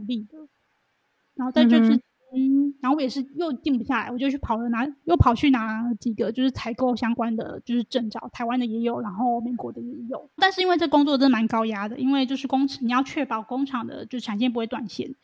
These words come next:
Speaker 1: 我就觉得压力很大，然后它也没有就是，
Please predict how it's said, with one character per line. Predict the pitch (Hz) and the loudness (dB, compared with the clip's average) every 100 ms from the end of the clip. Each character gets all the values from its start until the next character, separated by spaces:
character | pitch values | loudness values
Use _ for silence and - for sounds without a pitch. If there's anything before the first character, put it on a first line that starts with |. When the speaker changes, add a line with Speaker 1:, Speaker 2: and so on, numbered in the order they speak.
| _ | _
Speaker 1:
我 | |
就 | 254 | -6
觉 | 262 220 | -4 -4
得 | |
压 | 220 226 | -2 -4
力 | 226 | -4
很 | 254 | -6
大， | 226 - | -6 -6
然 | 247 | -4
后 | 262 | -2
它 | 247 269 | 2 0
也 | 240 | 0
没 | 220 233 254 | -2 0 2
有 | 277 233 185 | 0 -2 -8
就 | 233 269 | -10 -12
是， | - 277 262 233 247 | -6 -4 -4 -6 -10